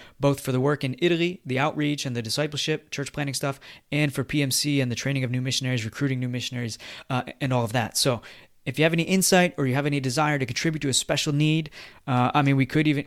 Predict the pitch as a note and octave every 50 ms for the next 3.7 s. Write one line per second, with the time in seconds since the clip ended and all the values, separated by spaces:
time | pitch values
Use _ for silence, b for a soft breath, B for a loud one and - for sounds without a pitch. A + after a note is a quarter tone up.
0 | - - C#3 D3 D#3 D#3 D3+ D#3+ D#3+ D3 D3+ C#3+ C#3 - C#3+ C#3 - - C3+ C3
1 | C3+ D3+ D#3 - D#3 D3 C#3+ C#3+ C#3+ D3 C#3+ C3+ C3 C#3 D3 C#3 C3 C3 - -
2 | D3 D3 C#3+ D#3 D#3 D#3 B B B B B B - B2+ A#2+ A#2 A2+ A#2 C3 C3
3 | B2+ - - - _ - C3 C3 C3 B2 C3 B2+ B2